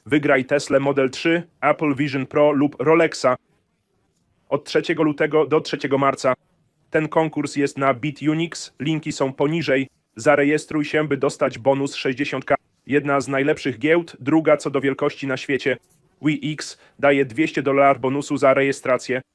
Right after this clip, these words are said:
Globalna giełda bez K Y C. BitUnix daje pięć tysięcy pięćset dolar bonusu tradingowego, też bez K Y C. James Crypto Guru kropka com dla Telegrama i kursów krypto i giełdowych.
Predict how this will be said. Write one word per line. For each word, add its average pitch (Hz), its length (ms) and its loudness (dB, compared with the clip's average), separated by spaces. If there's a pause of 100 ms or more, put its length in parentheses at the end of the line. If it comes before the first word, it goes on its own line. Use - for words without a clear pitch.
Globalna 139 440 2
giełda 139 420 2
bez 147 260 0
K - 120 -4
Y 139 220 0
C. - 160 -10 (100)
BitUnix 214 680 -2
daje 170 280 4
pięć 202 360 -4
tysięcy 180 500 -6
pięćset 160 380 -6
dolar 147 260 2
bonusu 147 360 -4
tradingowego, 143 680 0 (100)
też 170 200 6
bez 147 220 -2
K 151 100 -4
Y 139 200 0
C. 131 160 -8 (140)
James 180 300 2
Crypto 175 360 -6
Guru 156 220 -2
kropka 147 280 -4
com 156 240 0
dla 139 180 0
Telegrama 156 560 0
i 143 140 -10
kursów 151 420 -4
krypto 160 420 0
i 160 100 -12
giełdowych. 147 540 2